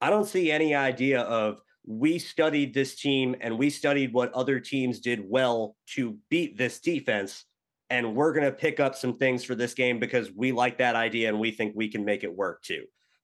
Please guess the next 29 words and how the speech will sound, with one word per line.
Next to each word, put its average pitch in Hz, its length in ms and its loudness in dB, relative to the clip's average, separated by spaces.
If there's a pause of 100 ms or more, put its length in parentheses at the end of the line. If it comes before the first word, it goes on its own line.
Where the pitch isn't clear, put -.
(160)
I 170 120 4
don't 202 180 4
see 151 280 0
any 135 240 2
progression 131 760 0
of 120 180 -2
plays 123 320 0
building 107 340 -2
off 107 240 2
of 87 120 -14
each 82 180 -10
other. 71 280 -8 (260)
You 190 160 4
have 160 160 2
the 131 60 0
fourth 185 360 0
and 151 140 2
one 147 240 2
play 117 240 2
for 117 120 -10
the 110 80 -2
Lions 110 480 0
that 92 140 -12
scored 139 320 -2
a 110 60 -2
game-winning 135 600 2
touchdown 101 540 -2
for 85 220 -8
them 78 180 -12